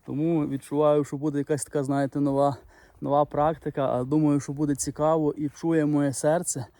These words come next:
що однозначно будуть сьогодні білі гриби, тому що вже якраз такий час,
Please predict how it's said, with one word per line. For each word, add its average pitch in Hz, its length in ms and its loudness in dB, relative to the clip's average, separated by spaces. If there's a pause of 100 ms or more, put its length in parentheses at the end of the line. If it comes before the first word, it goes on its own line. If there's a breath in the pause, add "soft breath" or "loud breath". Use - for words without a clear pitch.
(260 soft breath)
що - 160 -8
однозначно 139 680 -2
будуть 143 340 -4
сьогодні 135 580 -2 (400 soft breath)
білі 147 320 0
гриби, 135 380 0
тому 135 220 -2
що 135 120 -10
вже 139 140 -2
якраз 135 300 -4
такий 131 280 -12
час, 165 400 -8